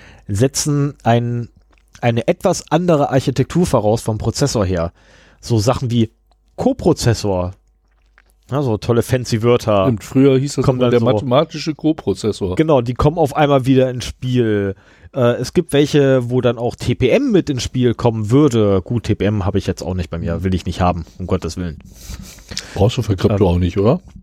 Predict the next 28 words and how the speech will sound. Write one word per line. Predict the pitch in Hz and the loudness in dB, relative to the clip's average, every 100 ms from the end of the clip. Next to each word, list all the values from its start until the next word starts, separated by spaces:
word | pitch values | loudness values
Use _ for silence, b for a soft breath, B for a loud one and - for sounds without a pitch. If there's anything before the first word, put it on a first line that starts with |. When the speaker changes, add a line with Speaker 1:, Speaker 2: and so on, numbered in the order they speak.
| - | -2
Speaker 1:
Äh, | 107 110 110 110 107 107 113 | 2 4 4 4 4 4 2
nee, | 85 107 104 110 170 | -4 -4 0 4 4
aber | 151 127 117 | 4 0 2
T | 135 | 0
P | 120 | 0
M | 123 | -2
zum | 139 139 | -2 0
Beispiel, | 135 - 135 127 127 123 | 0 2 2 4 4 0
äh, | 135 113 110 110 | 0 2 2 2
oder | 120 104 | 0 0
ein | 101 | 0
T | 123 | 0
P | 127 | 0
M-Modul, | 117 107 95 110 185 233 175 | 0 0 0 2 4 2 0
wenn | 131 | 0
du | 127 123 123 131 _ B B B B B | 0 2 0 -2 _ B B B B B
eine | 107 139 170 165 | 2 2 2 2
ganz | 147 | 2
bestimmte | - 139 143 135 | 0 -2 -2 -2
Krypto | - 131 - | -2 -2 -2
einsetzt, | - 139 185 220 - - _ _ _ _ _ | 0 0 0 -2 -6 -12 _ _ _ _ _
na, | 92 110 | -4 -2
also | 113 101 | 0 -2
die | 95 101 | -2 0
du | 104 | 0
natürlich | 92 90 101 | 0 -2 -2
selber | 101 101 | 0 0
vorgibst, | 92 110 185 - | 0 0 0 -2